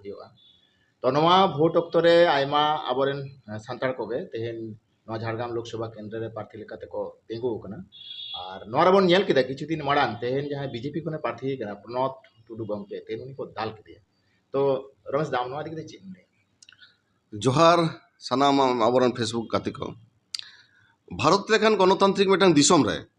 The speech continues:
Speaker 2: ᱟᱸ, ᱡᱮ ᱠᱳᱱᱳ ᱦᱚᱲ ᱜᱮ ᱡᱮ ᱠᱳᱱᱳ ᱫᱚᱞ ᱦᱚᱭᱛᱮ ᱢᱤᱫᱴᱟᱝ ᱞᱟᱲᱟᱭ ᱨᱮᱱᱟᱜ ᱢᱤᱫᱴᱟᱝ ᱤᱭᱟᱹ ᱫᱚ ᱢᱮᱱᱟᱜ ᱛᱟᱵᱚᱱᱟ, ᱟᱸ, ᱚᱫᱷᱤᱠᱟᱨ ᱢᱮᱱᱟᱜ ᱛᱟᱵᱚᱱᱟ ᱮᱵᱚᱝ ᱠᱚᱱᱴᱮᱥᱴ ᱠᱚ ᱠᱚᱨᱟᱣ ᱮᱫᱟ, ᱱᱚᱣᱟ ᱦᱤᱥᱟᱹᱵ ᱫᱚ, ᱟᱸ, ᱵᱟᱹᱲᱤᱡ ᱫᱚ ᱵᱟᱝ ᱠᱟᱱᱟ।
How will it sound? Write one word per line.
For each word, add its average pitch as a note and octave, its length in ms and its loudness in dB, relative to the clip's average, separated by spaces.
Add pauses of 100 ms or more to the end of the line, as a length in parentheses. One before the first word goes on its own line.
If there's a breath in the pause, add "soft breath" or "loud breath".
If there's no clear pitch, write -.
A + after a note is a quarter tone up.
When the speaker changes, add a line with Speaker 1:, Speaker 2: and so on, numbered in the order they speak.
(420)
Speaker 2:
ᱟᱸ, G2+ 380 2
ᱡᱮ C3 160 2
ᱠᱳᱱᱳ G3 500 6
ᱦᱚᱲ C#3+ 240 4
ᱜᱮ E3 160 4 (120)
ᱡᱮ C3+ 140 0
ᱠᱳᱱᱳ E3+ 260 6 (160)
ᱫᱚᱞ C#3+ 200 6 (220)
ᱦᱚᱭᱛᱮ C#3+ 280 4
ᱢᱤᱫᱴᱟᱝ C#3+ 340 2
ᱞᱟᱲᱟᱭ C3 200 6
ᱨᱮᱱᱟᱜ C3+ 240 4
ᱢᱤᱫᱴᱟᱝ B2+ 380 2
ᱤᱭᱟᱹ B2 160 2
ᱫᱚ A#2+ 100 4
ᱢᱮᱱᱟᱜ B2 240 4
ᱛᱟᱵᱚᱱᱟ, G#2 380 0 (400 loud breath)
ᱟᱸ, G2 220 4 (100)
ᱚᱫᱷᱤᱠᱟᱨ C#3+ 320 4
ᱢᱮᱱᱟᱜ C#3 260 4
ᱛᱟᱵᱚᱱᱟ E3 300 4
ᱮᱵᱚᱝ D#3 240 2
ᱠᱚᱱᱴᱮᱥᱴ D3 420 2
ᱠᱚ D3+ 100 -2
ᱠᱚᱨᱟᱣ C#3+ 280 6
ᱮᱫᱟ, C3 100 2
ᱱᱚᱣᱟ C3+ 220 4
ᱦᱤᱥᱟᱹᱵ B2+ 240 -2
ᱫᱚ, C3 300 2 (320 loud breath)
ᱟᱸ, G#2+ 180 2
ᱵᱟᱹᱲᱤᱡ C3+ 220 4
ᱫᱚ C#3 80 6
ᱵᱟᱝ D#3 200 6
ᱠᱟᱱᱟ। A#2 220 2